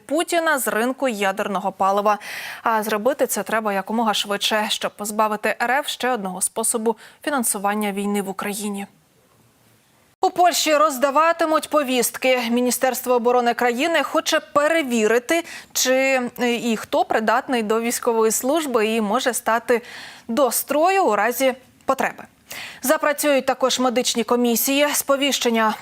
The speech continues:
отримають солдати запасу, особи, які мають відношення до військової служби, представники певних професій. Загалом у республіці розраховують, що на огляд мають з'явитися двісті тридцять тисяч поляків.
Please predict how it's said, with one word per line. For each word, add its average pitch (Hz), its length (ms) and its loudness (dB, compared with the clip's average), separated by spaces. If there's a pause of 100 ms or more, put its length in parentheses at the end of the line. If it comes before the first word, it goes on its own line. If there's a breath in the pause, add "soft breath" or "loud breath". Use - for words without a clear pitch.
(120)
отримають 214 520 0
солдати 214 540 0
запасу, 254 600 2
особи, 233 460 0
які 208 220 -2
мають 214 360 0
відношення 254 640 2
до 226 220 2
військової 214 600 -2
служби, 208 480 -4 (320 loud breath)
представники 233 680 -2 (120)
певних 226 420 0
професій. 190 600 -4 (300 loud breath)
Загалом 233 500 2
у 202 40 0
республіці 247 680 0 (160)
розраховують, 233 920 2
що 202 200 -2
на 196 200 2
огляд 294 420 2
мають 220 360 0
з'явитися 208 640 -2
двісті 226 540 -4
тридцять 208 540 -4
тисяч 220 340 -6
поляків. 196 500 -2